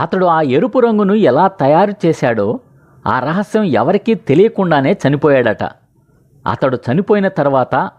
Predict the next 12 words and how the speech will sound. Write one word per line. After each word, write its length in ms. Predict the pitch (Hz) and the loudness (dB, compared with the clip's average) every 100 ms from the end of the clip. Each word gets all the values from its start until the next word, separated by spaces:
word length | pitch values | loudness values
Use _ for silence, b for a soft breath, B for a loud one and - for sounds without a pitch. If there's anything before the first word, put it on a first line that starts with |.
| - | -14
అతని 280 | - 135 120 | -4 -2 -2
శవాన్ని 480 | - 123 165 196 196 | -2 -2 -2 -2 -4
పరీక్షిస్తే 760 | - 139 165 160 - 110 117 - b b b b b | -4 -4 -2 -4 -2 -2 -2 -4 b b b b b
అతని 340 | 110 131 170 151 | -6 -2 -2 -2
రొమ్ము 300 | 113 165 254 | -2 0 0
మీద 260 | 247 214 | 0 0
ఎప్పటి 500 | 185 202 131 - 214 | 0 0 0 -2 -2
నుంచో 360 | 214 208 - 214 | -2 -2 0 -2
మానకుండా 600 | 160 127 190 208 190 185 | 0 0 0 0 0 2
ఉన్న 280 | 165 143 135 | 0 0 -4
గాయం 400 | 98 110 151 180 | -2 -4 -4 -6
కనిపించిందట. 720 | 143 131 160 139 127 101 | -6 -4 -4 -4 -2 -2